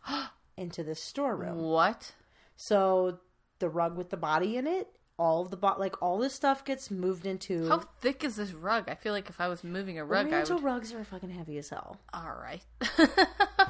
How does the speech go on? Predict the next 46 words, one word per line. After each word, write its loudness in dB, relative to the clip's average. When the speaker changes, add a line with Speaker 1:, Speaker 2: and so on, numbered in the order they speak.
Speaker 2:
Um, 4
Speaker 1:
Fuck. -10
Speaker 2:
yeah. 2
So -2
then, 4
uh, 4
then 2
she's 0
kinda 2
giving 2
conflicting -2
information -6
to -8
her -8
family. 0
So, 0
like, 6
to -2
her 0
dad, 4
she's -6
saying, -2
like, 0
she's -8
kind -4
of -4
saying -4
that -4
Robert, 0
like, -4
'cause -6
no -2
one -2
knows -6
where -6
Robert -4
is. -8
So -16
she's -12
like, -8
Speaker 1:
Mm. -6
Speaker 2:
"Oh, -2
he's -4
here, -6
he's -10
there." -8